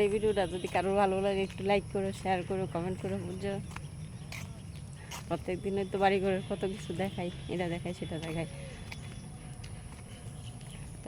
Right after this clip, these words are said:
আজকে এই লিকটা কেমন লাগতেছে আর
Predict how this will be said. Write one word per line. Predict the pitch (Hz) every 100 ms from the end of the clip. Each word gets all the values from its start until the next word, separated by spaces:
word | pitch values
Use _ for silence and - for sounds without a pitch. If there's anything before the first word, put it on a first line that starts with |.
| 165
আজকে | - - 190 180 - - - - - - - -
এই | 180
লিকটা | 185 - 202 180
কেমন | 180 190
লাগতেছে | 196 185 196 185 185 - - - - - - - - - - - - - - - 147
আর | 165